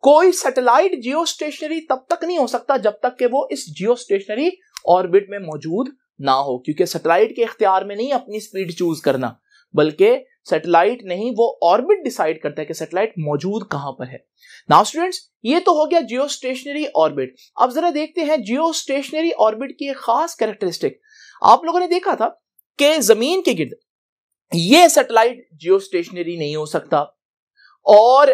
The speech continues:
ये जियोसिंक्रोनियस जरूर है लेकिन जियोस्टेशनरी नहीं है। इसी तरह से ये सैटेलाइट भी जियोसिंक्रोनियस है लेकिन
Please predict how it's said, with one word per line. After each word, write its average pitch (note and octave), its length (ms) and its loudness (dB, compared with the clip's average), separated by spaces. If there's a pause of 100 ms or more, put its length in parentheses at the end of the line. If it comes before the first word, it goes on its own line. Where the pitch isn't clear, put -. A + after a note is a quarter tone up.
(160)
ये G#3 160 -6
जियोसिंक्रोनियस B3+ 800 -4
जरूर C4+ 340 0
है - 80 -10 (560)
लेकिन F#3+ 280 0
जियोस्टेशनरी F#3 680 -2
नहीं C#3+ 200 -12
है। F#3+ 140 -16 (440)
इसी D#4+ 240 6
तरह C4+ 280 6
से F#3+ 160 0 (460)
ये F3 260 2
सैटेलाइट E4 500 2
भी F4 100 -2
जियोसिंक्रोनियस D4 880 -2
है G4+ 100 2
लेकिन F4+ 460 0